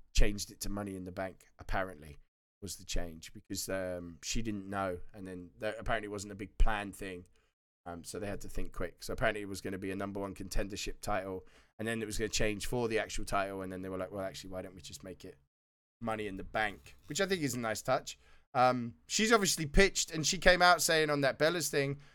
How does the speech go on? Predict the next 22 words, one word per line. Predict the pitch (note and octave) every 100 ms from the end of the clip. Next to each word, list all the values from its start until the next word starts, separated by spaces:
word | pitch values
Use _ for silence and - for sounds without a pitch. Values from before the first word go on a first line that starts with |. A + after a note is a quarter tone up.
| _ _
that | C#3+
she | -
was | F3+ D3+
pitching | F#3+ F3+ E3 C#3+
loads | D#3+ G3
of | G3+
ways | D#3+ B2 -
to |
lose | A#2 A2+ G2+
the | G2+
title. | G#2 F#2+ G2
Like, | G2 F#2
to, | A2
she | G2+ C3
wanted | A#2 A2+ -
to, | G#2+
she | C#3+
pitched | C3+ C3+ -
losing | B2+ A2+ A#2
it | A2+ -
to, | - G#2+ G#2 G2+ F#2+
um, | F#2+ F#2 F#2 F2+